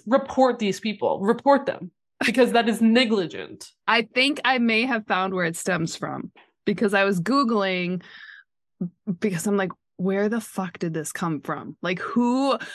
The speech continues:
Speaker 2: what medical doctor is suggesting alcohol <laughs> as a means to numb yourself <laughs> so that you
Speaker 1: A
Speaker 2: can have
Speaker 1: lot of
Speaker 2: sex?
Speaker 1: them.
Speaker 2: <laughs> So there was a st-, there was a study, I think it was in Italy. I need to look it up 'cause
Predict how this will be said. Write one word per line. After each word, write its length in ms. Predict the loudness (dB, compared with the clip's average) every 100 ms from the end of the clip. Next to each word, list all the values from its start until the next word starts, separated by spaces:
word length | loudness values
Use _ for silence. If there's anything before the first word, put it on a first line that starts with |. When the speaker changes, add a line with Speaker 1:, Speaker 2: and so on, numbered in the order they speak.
| -10
Speaker 2:
what 320 | 2 4 4 4
medical 720 | 4 4 2 0 -4 -4 -10 -10 2
doctor 640 | 6 6 4 0 0 0 0
is 380 | 2 2 2
suggesting 720 | 0 -2 2 2 2 -2 -2 2
alcohol 840 | 2 0 -4 0 0 0 -2 -4 0
<laughs> 40 |
as 260 | 0 2 0
a 80 |
means 580 | 2 4 6 6 4 0
to 360 | 0 2 2 0 -6 -10 -2
numb 380 | 2 6 6 6
yourself 500 | 4 4 2 2 2 -2 -4 -4
<laughs> 140 | -6
so 300 | -4 0 2
that 200 | 2 2
you 160 | 4 6
Speaker 1:
A 40 |
Speaker 2:
can 100 | 6
have 160 | 8 8
Speaker 1:
lot 160 | 8
of 0 |
Speaker 2:
sex? 200 | 6 6 4 4 2 -2 -6
Speaker 1:
them. 60 | -10
Speaker 2:
<laughs> 680 | -14 -10 -8 -8 -10 -14 -4
So 420 | 2 4 2 0 -6 0
there 260 | 4 6
was 160 | 4 2
a 100 | -4
st-, 320 | -8 -8 -8 -2
there 200 | 2 4
was 140 | 4 2
a 80 |
study, 720 | -2 2 2 2 0 0 0 -2
I 80 | -4
think 160 | -2 0
it 40 |
was 120 | 0 0
in 140 | 2
Italy. 640 | 2 0 0 -2 -2 -4 -6 0
I 80 |
need 160 | 0 2
to 80 | 0
look 200 | 0 0
it 80 | -2
up 140 | -2 -4
'cause 380 | -4 -4 -6